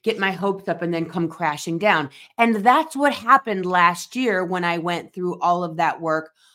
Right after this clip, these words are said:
on my avoidance attachment. I avoided attachment. And in that moment in November,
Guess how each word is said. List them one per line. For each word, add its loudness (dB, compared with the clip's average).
on -2
my 2
avoidance -4
attachment. -6
I 2
avoided -2
attachment. -6
And -2
in 0
that 2
moment -2
in -6
November, -2